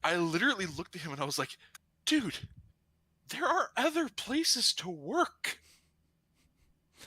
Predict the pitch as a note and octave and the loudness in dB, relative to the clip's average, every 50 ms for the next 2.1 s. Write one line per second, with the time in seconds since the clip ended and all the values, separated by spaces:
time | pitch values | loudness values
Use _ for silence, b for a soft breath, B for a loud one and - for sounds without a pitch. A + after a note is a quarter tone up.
0 | - - - - E4+ - - - - B4+ C5 B4 - - - - - - - - | -10 -4 0 0 0 0 2 6 8 8 6 6 2 -4 0 2 2 2 4 4
1 | - C5 - - - - D4+ - - - - A4 A#4 - A4 - - - C#4+ D#4 | 2 2 2 0 -6 -2 2 2 2 4 4 4 4 2 0 -8 -8 -4 -4 -2
2 | C#4+ B3+ | -4 -4